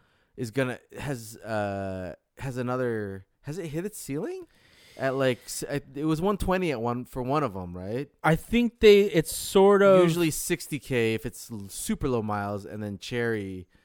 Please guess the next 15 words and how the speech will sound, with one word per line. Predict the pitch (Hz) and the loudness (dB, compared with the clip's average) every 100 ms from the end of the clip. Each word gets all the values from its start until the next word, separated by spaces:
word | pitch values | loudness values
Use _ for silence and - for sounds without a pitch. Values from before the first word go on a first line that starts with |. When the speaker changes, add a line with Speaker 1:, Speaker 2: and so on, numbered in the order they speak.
| _ _ _ - | _ _ _ -16
Speaker 1:
is, | 98 92 | -12 -10
yeah, | 101 85 | -10 -8
one | 87 101 | -8 -8
twenty | - 117 98 90 | -6 -6 -8 -10
if | 90 | -6
you | 131 | 0
got | |
Speaker 2:
Yeah, | 170 156 | 4 4
I | |
Speaker 1:
one | 107 | 2
Speaker 2:
think | 214 | -2
Speaker 1:
car. | - | -2
Speaker 2:
now | 143 165 185 | -2 0 0
it's, | 170 - - | -2 -4 -8
it's, | 143 | -8